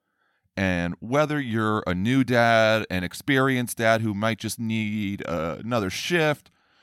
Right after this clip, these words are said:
you're expecting, whatever the case is, this is for you. You know, you don't have the clue, but you've been bitten. You've been bitten. Spider-Man, Nightcrawler,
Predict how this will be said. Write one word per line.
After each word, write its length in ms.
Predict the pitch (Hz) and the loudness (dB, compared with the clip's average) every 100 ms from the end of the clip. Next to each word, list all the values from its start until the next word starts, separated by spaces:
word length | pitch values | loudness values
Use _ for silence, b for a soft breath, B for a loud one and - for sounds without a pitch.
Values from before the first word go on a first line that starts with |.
| _ | _
you're 240 | - 123 113 | -4 0 0
expecting, 840 | - - 151 139 151 139 139 131 - _ _ _ | -2 0 2 2 0 -2 -4 -8 -16 _ _ _
whatever 360 | - 180 202 180 | -2 2 2 0
the 80 | 151 | -2
case 340 | 139 123 - | -2 -2 -2
is, 260 | 107 98 - | -2 -2 -4
this 220 | 131 147 | -8 -8
is 100 | 139 | -8
for 160 | - | -6
you. 340 | 123 120 131 - _ _ _ _ _ _ _ _ _ _ | -4 -2 -4 -8 _ _ _ _ _ _ _ _ _ _
You 80 | 107 | -4
know, 240 | 101 92 - _ | -2 -4 -6 _
you 360 | 110 127 196 190 - | -6 -2 -2 -4 -2
don't 240 | 151 - - | 0 0 -2
have 280 | 139 139 | -2 -2
the 60 | 117 | -4
clue, 340 | - 127 147 | -6 -2 -2
but 200 | 160 110 | -2 -4
you've 260 | 123 160 156 | -4 -4 -2
been 180 | 160 127 | -2 0
bitten. 420 | 131 151 87 - _ _ _ _ _ _ _ _ _ _ _ _ - | 0 0 0 -10 _ _ _ _ _ _ _ _ _ _ _ _ -4
You've 300 | 113 170 - | 0 0 2
been 180 | 190 156 | 0 2
bitten. 400 | 135 123 127 - _ _ _ _ _ | 2 2 -2 -6 _ _ _ _ _
Spider-Man, 760 | - 131 160 175 170 170 156 _ _ _ _ _ _ _ 104 | 0 4 4 4 0 -2 -4 _ _ _ _ _ _ _ 0
Nightcrawler, 680 | 131 - 147 131 135 135 | 0 2 4 4 4 -2